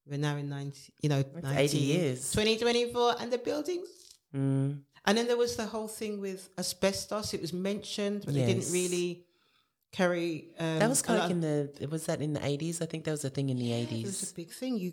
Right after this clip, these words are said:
Speaker 2: The
Speaker 1: you,
Speaker 2: early
Speaker 1: you were no longer
Speaker 2: nineties.
Speaker 1: gonna build with asbestos.
Speaker 2: Mm.
Speaker 1: But I was shocked to hear that there were schools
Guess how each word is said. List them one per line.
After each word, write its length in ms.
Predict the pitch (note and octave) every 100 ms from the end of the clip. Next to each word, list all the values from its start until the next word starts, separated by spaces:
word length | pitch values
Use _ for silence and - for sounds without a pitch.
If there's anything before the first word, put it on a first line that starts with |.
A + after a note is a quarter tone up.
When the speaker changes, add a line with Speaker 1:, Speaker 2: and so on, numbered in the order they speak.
| -
Speaker 2:
The 60 | -
Speaker 1:
you, 60 | A#2
Speaker 2:
early 160 | A#2+
Speaker 1:
you 100 | D#3+
were 120 | F3 F3+
no 140 | G3+
longer 220 | A#3 B3 B3+
Speaker 2:
nineties. 60 |
Speaker 1:
gonna 140 | A#3+ A3
build 300 | G#3 G3+ F#3+
with 80 |
asbestos. 680 | E3+ E3 E3 E3 - C3+ B2 - -
Speaker 2:
Mm. 200 | C#3+ C3+
Speaker 1:
But 80 | E3
I 80 |
was 120 | A3+ A#3
shocked 340 | - A3 -
to 80 | -
hear 120 | F#3+
that 80 | F3+
there 100 | -
were 60 | F3
schools 680 | - - G3 E3 C#3+ -